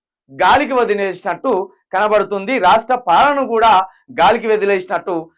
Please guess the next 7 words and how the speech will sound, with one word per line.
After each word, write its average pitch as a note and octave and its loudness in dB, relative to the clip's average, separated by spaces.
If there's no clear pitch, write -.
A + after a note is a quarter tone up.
కనబడుతుంది. F#3+ -2
ఇది G#3 -8
ఇట్లనే D4 0
కొనసాగితే A#3 0
రాష్ట్రం B3+ 0
అధ్వాన F#3 0
స్థితిలోకి G#3+ -4